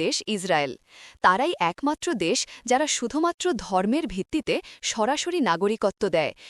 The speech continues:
সেটা পৃথিবীর যে প্রান্তেরই ইহুদি হোক না কেন। পঁচাত্তর বছরে বিজ্ঞান, প্রযুক্তি, অর্থনীতি বা সামরিক দিক দিয়ে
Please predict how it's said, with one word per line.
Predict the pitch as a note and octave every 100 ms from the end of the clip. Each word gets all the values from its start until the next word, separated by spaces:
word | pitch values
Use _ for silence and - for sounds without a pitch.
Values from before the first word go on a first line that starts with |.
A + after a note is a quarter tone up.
| -
সেটা | - D4+
পৃথিবীর | - G#3 - C4+ D4
যে | G3 F3 C#4
প্রান্তেরই | G#3+ D#3+ E3 D4 E4+ -
ইহুদি | F3 C#4 E4
হোক | C4+ E3+ F#3+
না | E3
কেন। | E3 D3 C3+ _ _ _ _ - _ -
পঁচাত্তর | G3 - E4 - F4+
বছরে | F3+ D#3+ F#3 E3+ D#4 - -
বিজ্ঞান, | E3 G3 E3+ A3+ A3+ A#3+ - -
প্রযুক্তি, | F3 F3 A3 - A3 A3+ -
অর্থনীতি | E3+ F3 - B3+ A3+ - A#3 - -
বা | B3 C#4+
সামরিক | - F3 G#3 E4+ C#4+
দিক | F#3+ E3
দিয়ে | D#3 E3